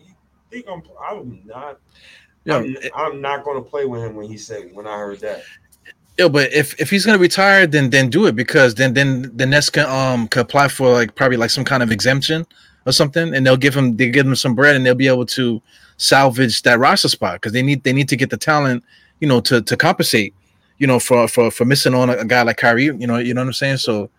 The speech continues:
Speaker 2: something's gonna have to give. They're gonna have to do something with that. So I would call this bluff and say, "Listen, if you want, if you're gonna retire here, look, we're gonna trade you to, like, Sacramento or something like that,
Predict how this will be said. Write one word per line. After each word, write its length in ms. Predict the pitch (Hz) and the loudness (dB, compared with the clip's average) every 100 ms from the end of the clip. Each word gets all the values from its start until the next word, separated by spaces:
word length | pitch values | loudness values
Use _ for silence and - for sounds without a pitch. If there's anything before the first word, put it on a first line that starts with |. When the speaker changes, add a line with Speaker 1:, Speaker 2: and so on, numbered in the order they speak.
| _ _ _ | _ _ _
Speaker 2:
something's 280 | - 202 208 | -4 -2 2
gonna 180 | 143 117 | 2 4
have 140 | 104 | 2
to 80 | 92 | -2
give. 240 | 101 110 | -4 -2
They're 80 | 120 | 0
gonna 140 | 131 | 0
have 160 | 135 120 | 0 0
to 80 | 113 | -4
do 120 | 120 | -6
something 320 | - 147 123 | -4 -4 -4
with 120 | 98 | -6
that. 180 | 101 107 - _ _ _ | -6 -8 -12 _ _ _
So 140 | - 160 | 0 4
I 120 | 185 | 4
would 120 | 208 | 4
call 180 | 220 202 | 6 4
this 120 | 156 | 4
bluff 320 | 175 220 139 | 4 4 4
and 80 | 117 | 2
say, 100 | 160 | 2
"Listen, 240 | 170 - | 2 0
if 100 | 143 | 0
you 80 | 180 | 0
want, 120 | 185 | 0
if 80 | 143 | 0
you're 80 | 180 | -2
gonna 120 | 190 | 0
retire 380 | 180 - 190 175 | 0 2 4 4
here, 160 | 180 143 | 4 6
look, 240 | 156 113 | 4 2
we're 60 | 131 | 0
gonna 200 | 147 139 | 0 0
trade 300 | 156 139 139 | 0 0 0
you 80 | |
to, 280 | 135 143 127 | -2 0 2
like, 220 | 123 117 | 4 2
Sacramento 560 | - 131 127 127 117 110 | 2 -2 0 -4 -4 -6
or 100 | 101 | -6
something 280 | - 107 104 | -8 -10 -10
like 160 | 104 | -10
that, 180 | 104 104 | -12 -14